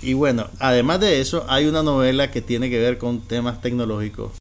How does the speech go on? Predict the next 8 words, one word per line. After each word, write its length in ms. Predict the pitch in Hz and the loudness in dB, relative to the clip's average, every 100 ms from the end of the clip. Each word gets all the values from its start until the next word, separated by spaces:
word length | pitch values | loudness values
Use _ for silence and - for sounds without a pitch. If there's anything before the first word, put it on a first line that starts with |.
| _ _ - | _ _ -4
Es 120 | 127 | 0
una 200 | 147 151 | 2 4
novela 580 | 147 131 135 143 143 151 | 4 4 4 4 4 2
del 540 | 123 120 127 - 127 | 2 2 2 0 -2
escritor 480 | 113 - 110 127 131 | -2 -4 -4 -2 0
norteamericano 760 | 131 120 127 113 - 117 123 | 0 -2 -2 -2 0 0 0
David 380 | 113 113 117 113 - | 0 0 0 -2 -4
Eggers, 540 | 104 98 110 - - | -4 -4 -6 -8 -10